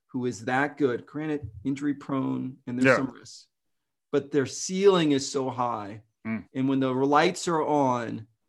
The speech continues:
Speaker 1: and there's a ton of pressure, they've dominated, that should carry over. And that should be, if you're looking at your rubric, one of the things you prioritize.
Speaker 2: Mm-hmm.
Speaker 1: So Steph's career is amazing. He went from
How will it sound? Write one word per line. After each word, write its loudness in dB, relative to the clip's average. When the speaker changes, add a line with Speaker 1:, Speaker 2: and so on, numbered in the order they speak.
Speaker 1:
and -4
there's -8
a -12
ton 2
of 0
pressure, 0
they've -8
dominated, -2
that 0
should -2
carry -2
over. -2
And -2
that 0
should -4
be, 0
if -12
you're -4
looking 2
at 0
your -8
rubric, -6
one 2
of 4
the -6
things 2
you -2
prioritize. -6
Speaker 2:
Mm-hmm. 4
Speaker 1:
So 2
Steph's 2
career 2
is 2
amazing. 0
He -4
went 0
from -4